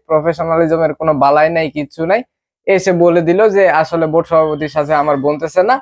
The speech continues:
আহ, আমি যেভাবে কাজ করতে চাই সেভাবে কাজ করতে পারতেছি না। আহ, এরকম একটা, আহ, হুলস্থুল কাণ্ড ঘটায় ফেলছে। এখন প্রত্যেকটা বোর্ডেই ধরেন, প্রত্যেকটা বোর্ড বলেন বা প্রত্যেকটা প্রতিষ্ঠানে প্রধান একজন থাকে, তার আন্ডারেই তো সবকিছু চলে।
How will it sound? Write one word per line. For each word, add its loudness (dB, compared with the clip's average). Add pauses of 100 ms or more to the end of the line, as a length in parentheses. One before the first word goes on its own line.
(460)
আহ, 2
আমি 0
যেভাবে 2
কাজ -2
করতে -6
চাই 2
সেভাবে -2
কাজ -2
করতে -4
পারতেছি -2
না। 2
আহ, -6
এরকম 4
একটা, 2 (140)
আহ, 0
হুলস্থুল -2
কাণ্ড 0
ঘটায় 2
ফেলছে। -4 (500)
এখন 0
প্রত্যেকটা 0
বোর্ডেই 2
ধরেন, 2
প্রত্যেকটা -2
বোর্ড 0
বলেন 0
বা 2
প্রত্যেকটা -2
প্রতিষ্ঠানে -2
প্রধান 0
একজন 0
থাকে, 0
তার 2
আন্ডারেই 2
তো -2
সবকিছু -6
চলে। -2